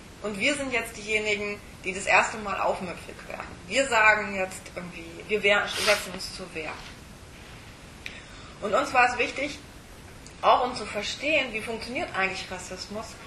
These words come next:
hatten wir gedacht, wir drehen einfach mal die Sache um und versuchen, Rassismus zu verstehen durch die Praktiken, die Migrantinnen und Migranten organisieren gegen Rassismus. Also was lernen wir über Rassismus und wie er sich historisch geändert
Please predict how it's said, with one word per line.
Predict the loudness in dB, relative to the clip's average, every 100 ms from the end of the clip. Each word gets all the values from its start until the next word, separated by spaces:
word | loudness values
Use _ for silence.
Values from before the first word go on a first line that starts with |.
| -14 -10
hatten | -8 0
wir | 4 4 4 -8 -4
gedacht, | 4 6 6 4
wir |
drehen | 0 0 0
einfach | 0 -2
mal | -2 -2
die | 0
Sache | 0 -2 0
um | 0 0 -4 -10 -14 -16 -14 -14 -12 -8
und | -4
versuchen, | -2 -2 -4 -2
Rassismus | 0 0 -2 -2 -4 -4
zu | -6
verstehen | -4 -4 -2 -2 0 0 -4 -8 -14 -16 -8
durch | -6 -4
die | -6
Praktiken, | 0 2 4 2 0 -2 -6
die | -2
Migrantinnen | 0 4 4 2 -2
und | -4
Migranten | -4 -2 2 2 0 -2
organisieren | 0 0 -2 -4 0 0 -2 0
gegen | 2 2 -2
Rassismus. | -6 -8 -12 -12 -12 -12 -14 -14 -16 -16 -16 -16 -16 -8
Also | 6
was | 6 8
lernen | 8 6 6 4
wir | 2
über | 4 4
Rassismus | 2 0 -4 -2 -2 -2 -4 -14 -14 -6 -2
und | 0 4
wie | 4
er | 4
sich | 2 -6 -10 -14 -14 -8
historisch | -6 -4 -2 2 2 2
geändert | 2 4 6 4 2